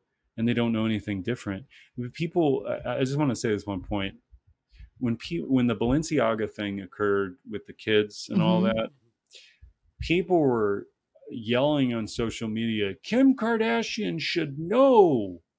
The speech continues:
Speaker 1: right from wrong. She's a billionaire." And I was just like, <laughs> "What?"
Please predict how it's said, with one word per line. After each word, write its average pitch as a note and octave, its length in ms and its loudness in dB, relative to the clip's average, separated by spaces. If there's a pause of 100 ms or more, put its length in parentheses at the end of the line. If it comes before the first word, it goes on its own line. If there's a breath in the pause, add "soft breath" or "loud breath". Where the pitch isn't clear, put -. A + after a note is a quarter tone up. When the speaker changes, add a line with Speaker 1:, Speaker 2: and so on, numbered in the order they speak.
(100)
Speaker 1:
right C#3 380 4
from A#2+ 260 -6
wrong. A#2+ 300 -2
She's A3+ 320 -4
a G3+ 60 8
billionaire." D#3+ 880 0
And A2 100 -4
I C#3 120 2
was C3 140 0
just B2 180 -8
like, A2 260 0 (220)
<laughs> - 1700 -2
"What?" D#3 600 6